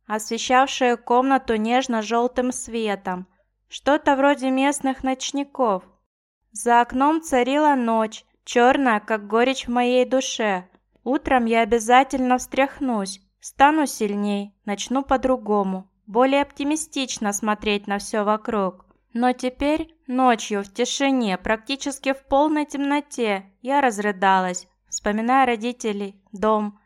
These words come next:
свой относительно налаженный быт, однокурсников, с которыми никогда особо не сближалась.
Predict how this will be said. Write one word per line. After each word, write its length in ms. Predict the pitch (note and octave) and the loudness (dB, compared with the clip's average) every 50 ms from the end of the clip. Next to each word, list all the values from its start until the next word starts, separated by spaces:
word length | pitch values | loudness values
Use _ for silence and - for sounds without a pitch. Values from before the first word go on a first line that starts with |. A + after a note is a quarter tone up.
| _ _ _ _ | _ _ _ _
свой 340 | - - - B3 C4+ C4+ C4+ | -12 -6 0 4 4 4 4
относительно 760 | C4+ C4 B3 B3 B3 - - D4 C#4+ - D4 C4 C4 B3+ B3+ | 4 2 0 -2 -2 -2 -4 -6 -6 -4 -4 -2 0 0 0
налаженный 680 | B3 B3 A#3+ A#3+ A#3+ A#3+ B3 A#3+ - B3 A#3 A#3 A#3+ A#3+ | 2 2 2 4 4 4 4 2 0 -6 -4 -4 -4 -4
быт, 480 | A#3 A3+ - G#3+ G3+ F#3+ F3+ - - _ _ _ _ _ | -4 -4 -2 -2 -2 -2 -6 -8 -12 _ _ _ _ _
однокурсников, 1300 | - B3+ C4 C4 C#4 C4 A#3 G#3 - - A3+ A#3+ B3 A#3+ A#3+ - - A3+ G#3+ G#3+ - G#3+ G3+ G3 F#3+ G3 | -4 -2 0 0 2 2 2 0 -2 -4 -2 0 0 0 -2 -6 -6 -6 -6 -6 -2 -2 -2 -2 -4 -8
с 120 | _ - - | _ -14 -8
которыми 460 | - G#3+ G#3 A3 G#3+ G#3+ G#3+ G#3+ G#3+ | -8 -6 -4 -2 -2 -2 -2 -2 -2
никогда 500 | G#3 G#3 G3+ - G#3 G3+ G3+ A3+ A#3 B3+ | -4 -4 -4 -6 -6 -4 0 2 4 4
особо 400 | B3+ B3+ - B3 A3+ A3 G#3+ A3+ | 4 2 0 -2 -2 0 0 -2
не 100 | A3 A3 | -4 -4
сближалась. 840 | G#3+ G3+ G3+ G#3+ A3 A3 G#3 G#3 G#3+ G3 F#3+ F#3 F3+ F3+ F3+ - | -6 -8 -6 -6 -6 -4 -2 -2 0 0 0 -2 -4 -6 -10 -14